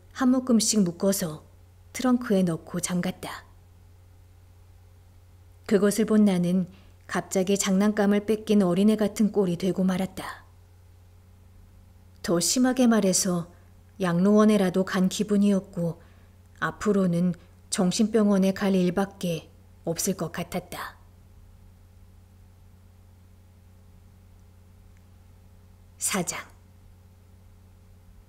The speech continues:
몇 주일이 지나자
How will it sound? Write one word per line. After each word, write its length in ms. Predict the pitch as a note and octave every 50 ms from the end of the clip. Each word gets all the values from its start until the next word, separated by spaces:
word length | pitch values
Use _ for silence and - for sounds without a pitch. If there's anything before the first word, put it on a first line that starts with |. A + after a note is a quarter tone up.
| - - - - - - - - - - - - - - - - - - -
몇 240 | - G3 F#3+ F3+ F#3
주일이 320 | - A#3 A3 A3 G#3+ A3+ G#3
지나자 640 | - A3+ G3+ G#3 G3+ G3 - F#3 F#3 F3+ E3+ -